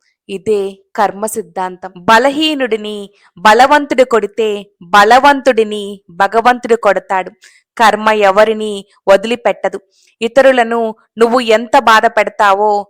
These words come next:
నీకు అంతకు మించిన బాధ వస్తుంది. కొంచెం సమయం పడుతుంది, అంతే.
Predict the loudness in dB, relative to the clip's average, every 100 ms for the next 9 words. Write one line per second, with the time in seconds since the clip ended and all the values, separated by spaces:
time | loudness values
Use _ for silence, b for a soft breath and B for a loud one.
0 | _ -10 -10 -4 -2 -2 -4 -6 -4 -4
1 | -6 -6 -4 0 2 0 0 -4 -6 -12
2 | -14 -16 -20 b b -2 0 -2 -2 -2
3 | 0 -4 -4 -6 -4 -6 -6 -8 -10 -14
4 | -20 _ -10 -8 -8